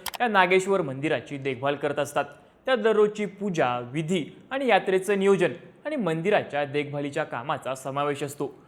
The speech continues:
शुक्रवारी दोन मेच्या दिवशी संध्याकाळी लाईट गेली, तेव्हा गावातला रितेश जाधव हा साडेसातच्या सुमारास मंदिरामध्ये गेला, पण त्याला तिथं काहीतरी संशयास्पद घडल्याचं जाणवलं, कारण एरवी देवळीत असलेली अन्नपूर्णा देवीची मूर्ती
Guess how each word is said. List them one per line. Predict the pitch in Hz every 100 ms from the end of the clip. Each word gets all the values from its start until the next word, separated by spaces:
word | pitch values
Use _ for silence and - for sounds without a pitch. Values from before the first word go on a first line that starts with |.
| _ -
शुक्रवारी | 220 208 214 202 123 135
दोन | 135 135 143
मेच्या | 139 135 135
दिवशी | 135 220 196 185 - - -
संध्याकाळी | 233 226 240 196 165 165
लाईट | 160
गेली, | 156 151 139 - - -
तेव्हा | 311 311
गावातला | 196 160 196 - 123 135
रितेश | 135 139 175 175
जाधव | 135 135 143 -
हा | 185 175 - - -
साडेसातच्या | 247 247 247 214 233
सुमारास | 214 156 180 135 139 -
मंदिरामध्ये | 143 147 160 135 117 143
गेला, | 143 143 - - - _ -
पण | 302
त्याला | 269 269
तिथं | 269 247 262
काहीतरी | 262 170 240 196 175 185 - - -
संशयास्पद | 147 160 180 170 - 170
घडल्याचं | 156 135 147 139 127 135
जाणवलं, | 139 143 147 147 - - - _
कारण | 220 220 226
एरवी | 170 170 160 123 143
देवळीत | 143 139 147 147 -
असलेली | 143 233 196 185 - - -
अन्नपूर्णा | 226 247 254 247 240
देवीची | 196 151 151 151
मूर्ती | 156 175 226 160 160 -